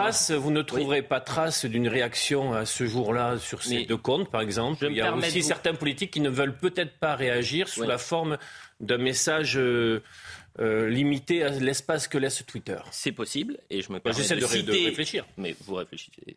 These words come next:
Speaker 2: vous avez raison. Je me permets de citer Emmanuel Bompard, qui nous a alertés là-dessus, en disant : « On attend vos sujets à propos de l'absence de réaction de François Bayrou, Édouard Philippe, Christian Jacob,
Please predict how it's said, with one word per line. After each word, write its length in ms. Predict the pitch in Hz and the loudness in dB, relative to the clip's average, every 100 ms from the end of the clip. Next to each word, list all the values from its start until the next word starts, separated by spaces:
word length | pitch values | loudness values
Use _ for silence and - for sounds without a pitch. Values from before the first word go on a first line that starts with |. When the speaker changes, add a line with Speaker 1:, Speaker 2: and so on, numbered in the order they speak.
| _ | _
Speaker 2:
vous 60 | 95 | -18
avez 100 | 85 | -10
raison. 340 | 98 95 190 - | -6 -4 -4 -6
Je 100 | 101 | -10
me 80 | 98 | -6
permets 200 | 98 101 | -4 -4
de 40 | |
citer 220 | - - 101 | -6 -8 -6
Emmanuel 260 | 95 92 | -4 -6
Bompard, 440 | 90 101 101 104 - | -6 -8 -4 -4 -6
qui 100 | - | -20
nous 80 | - | -14
a 40 | 98 | -12
alertés 320 | 92 - 95 | -12 -8 -8
là-dessus, 360 | 95 - 185 - | -8 -12 -10 -10
en 60 | |
disant : « 440 | 98 95 110 156 - | -12 -10 -4 -4 -4
On 140 | 110 98 | -4 -4
attend 300 | - 107 95 | -4 -6 -6
vos 160 | 87 | -10
sujets 260 | - 98 131 | -14 -8 -6
à 60 | 151 | -6
propos 240 | 113 104 | -12 -10
de 60 | 92 | -10
l'absence 340 | - 110 95 | -8 -8 -8
de 80 | 90 | -8
réaction 460 | 95 95 - 135 151 | -8 -8 -4 -2 -2
de 80 | |
François 300 | 110 104 - | -2 -4 -4
Bayrou, 360 | 101 113 104 104 | 0 0 0 -2
Édouard 240 | 98 98 | -2 -4
Philippe, 260 | - 117 110 | -2 -4 -2
Christian 300 | - - 104 | -6 -4 -2
Jacob, 360 | 113 - 101 | -2 -2 -4